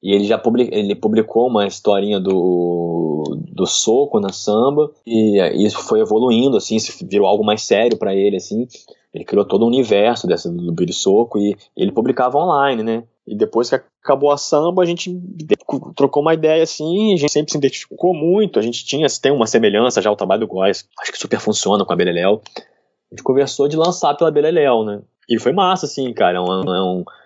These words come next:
eu curto pra caralho, ele conversa um pouco com, com, uma, com a Smegma do Pablo, nesse, nesse, essa, essa coisa de ter um universo, assim, é um quadrinho que você vai, pode, ele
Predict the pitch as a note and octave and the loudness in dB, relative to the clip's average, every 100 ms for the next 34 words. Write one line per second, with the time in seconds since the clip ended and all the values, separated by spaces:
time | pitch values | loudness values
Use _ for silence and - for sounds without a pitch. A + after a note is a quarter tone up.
0 | - A2+ - A2 - A2+ C3+ G2+ A#2+ G2+ | -6 -4 -2 -4 -2 0 2 2 2 2
1 | G2+ - A2 A2 A2 A#2 A2+ A2 A#2 A2+ | -2 -2 -2 0 -2 -4 -2 -2 -2 -2
2 | A2+ G#2+ F#2+ - _ _ - A2 G#2+ G2+ | -2 -2 -6 -10 _ _ -4 0 0 0
3 | G2+ G2 G2 G#2 G2 - G2 A2+ G#2 G2+ | -2 0 0 2 0 0 2 2 0 -4
4 | - G2 F2+ F2+ G#2 G#2 G#2 G2+ F#2+ F2+ | -8 -10 -10 -8 -4 0 2 2 2 0
5 | - _ - - - - - C3+ C3+ B2 | -4 _ -4 0 0 0 -4 -2 0 -2
6 | A#2+ B2+ C3+ C3+ A#2+ F#2+ G#2 F#2 F#2 - | -2 0 0 0 0 0 0 -2 -6 -8
7 | G2 F#2+ G#2 F#2 G2 A2 A2+ G#2+ G#2 A2 | -6 -4 -2 -2 0 -2 -4 -2 2 2
8 | G2+ F#2 - G#2 G2+ E2+ G2 | 2 0 2 2 0 -4 -8